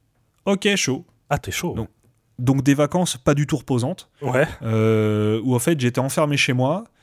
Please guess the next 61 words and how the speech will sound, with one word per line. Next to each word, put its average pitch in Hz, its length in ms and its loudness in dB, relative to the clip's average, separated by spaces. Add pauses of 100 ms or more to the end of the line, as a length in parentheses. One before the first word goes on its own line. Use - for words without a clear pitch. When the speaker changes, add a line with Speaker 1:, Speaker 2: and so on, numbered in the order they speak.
(280)
Speaker 1:
Le 127 120 2
matin, 151 300 2
j'écrivais 143 380 0
les 160 120 2
morceaux, 135 480 -2 (160)
j'enregistrais 131 580 0
l'après-midi, 151 640 0
je 127 100 -2
lui 123 80 2
envoyais 120 300 2
ça, 165 220 0
le, 110 340 0
et 104 160 -2
lui 139 140 0
s'occupait 135 400 -2
du 127 80 0
mix, 156 320 0
euh, 104 500 0
Speaker 2:
D'accord. 104 300 -2
Speaker 1:
le 131 80 0
soir, - 260 0
quoi, 107 140 -6
tu - 120 -8
Speaker 2:
Ah, 123 40 4
Speaker 1:
vois. 123 60 4
Speaker 2:
tu - 120 -2
récupérais 123 400 0
même 131 100 0
pas 139 140 -2
des 123 140 0
vieux 117 400 0
trucs - 180 -8
de 113 80 2
carnet, 120 380 -2
quoi, 98 160 -6
tu - 160 -8
écrivais, 104 320 -2
Speaker 1:
Ah, 185 160 4
Speaker 2:
euh, - 20 2
Speaker 1:
non, 190 140 4
non, 196 100 2
non, 190 140 0
non, 175 160 0
j'ai 117 280 2
tout 175 240 -2
écrit, 160 300 0
euh, 120 160 0
sur 110 160 -4
place, 165 240 0
et 127 80 -4
ça 117 140 0
a 117 80 0
donné 123 180 0
un 135 80 0
projet 139 280 -2
qui - 40 -8
s'appelle 117 240 0
mille 135 160 0
huit 143 80 0
cents 139 160 -2
kilomètres. 120 480 0